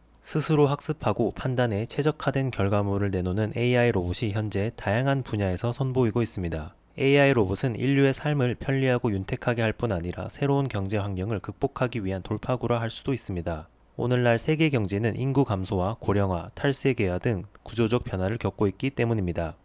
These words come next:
소규모 노동력으로 고품질을 생산해야 하는 환경 속에서 새로운 산업혁명을 이끌 것으로 지목되는 것이 바로 에이아이와 로보틱스입니다. 특히 에이아이 기술 발달로 로봇의 기능이 단순 행동에서 판단의 영역으로 대폭 확대되면서 활용 분야 또한 무한하게 확장되고 있습니다.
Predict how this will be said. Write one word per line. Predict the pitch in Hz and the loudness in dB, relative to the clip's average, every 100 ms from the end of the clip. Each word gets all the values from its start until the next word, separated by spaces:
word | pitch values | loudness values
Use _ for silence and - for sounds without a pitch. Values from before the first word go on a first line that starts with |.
| _ _ | _ _
소규모 | - 160 165 160 151 | -6 2 4 6 6
노동력으로 | 110 117 131 113 98 95 110 | 4 2 2 2 2 2 2
고품질을 | - - - 127 113 113 | 0 -2 -2 0 0 0
생산해야 | 131 127 123 120 117 | -2 -2 0 2 2
하는 | 107 110 | 0 -2
환경 | 107 123 127 | -4 -2 -2
속에서 | 127 101 90 87 113 - | -4 -4 -4 0 0 -2
새로운 | - 123 120 | -4 0 0
산업혁명을 | 117 131 135 127 113 110 107 | 0 -2 -2 -2 -2 0 0
이끌 | 101 110 | -2 -2
것으로 | - 98 104 104 | -2 -2 -2 -2
지목되는 | - 107 104 104 101 | -2 -2 -2 -4 -2
것이 | 101 92 | -2 -4
바로 | - 90 98 139 _ _ _ | -4 -2 0 -2 _ _ _
에이아이와 | 120 131 120 98 101 110 | 0 2 2 2 2 0
로보틱스입니다. | 92 113 139 - - 139 117 85 82 82 - _ _ | 0 0 -2 -6 -6 -6 -6 -6 -6 -8 -16 _ _
특히 | - - 143 | -4 -2 2
에이아이 | 139 143 147 143 | 4 6 6 4
기술 | 120 120 | 2 0
발달로 | 110 98 104 113 107 | 0 0 2 2 4
로봇의 | 92 101 113 117 | 2 2 2 0
기능이 | - 98 104 | -2 -2 -2
단순 | 110 101 98 110 | -4 -4 -2 -2
행동에서 | 110 139 139 135 85 120 85 | -2 -2 0 0 0 -2 -4
판단의 | - - 147 151 147 120 | -6 -4 0 2 2 2
영역으로 | 92 107 98 92 95 110 | 2 0 0 0 -2 -4
대폭 | 104 - 104 | -6 -6 -6
확대되면서 | - - 143 110 90 85 - 101 | -6 -2 -2 0 -2 -4 -6 -6
활용 | - - 135 135 | -6 -2 0 0
분야 | - 98 98 | -2 -4 -4
또한 | - 101 104 | -2 -2 -2
무한하게 | 92 123 135 107 90 98 | 0 2 2 -2 -4 -8
확장되고 | 117 - 120 107 101 | -8 -8 -6 -2 -2
있습니다. | 123 - 85 78 80 | -2 -4 -8 -8 -12